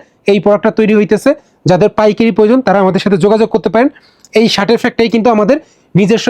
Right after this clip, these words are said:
ফ্যাক্টরিতে তৈরি হয়ে থাকে। আমি আপনাদেরকে দেখাই দিতেছি, দেখেন কত সুন্দর সুন্দর হচ্ছে কালার আছে।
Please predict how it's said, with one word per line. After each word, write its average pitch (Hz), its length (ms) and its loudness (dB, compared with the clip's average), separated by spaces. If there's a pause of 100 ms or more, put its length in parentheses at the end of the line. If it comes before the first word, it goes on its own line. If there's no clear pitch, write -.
ফ্যাক্টরিতে 196 400 -2
তৈরি 175 160 2
হয়ে 151 140 0
থাকে। 147 180 -4
আমি 170 120 2
আপনাদেরকে 190 360 -2
দেখাই 185 200 0
দিতেছি, 190 260 -2 (360)
দেখেন 160 220 0 (100)
কত 196 100 0 (100)
সুন্দর 220 200 2
সুন্দর 208 160 2
হচ্ছে 202 180 -2
কালার 196 240 2
আছে। 269 120 -2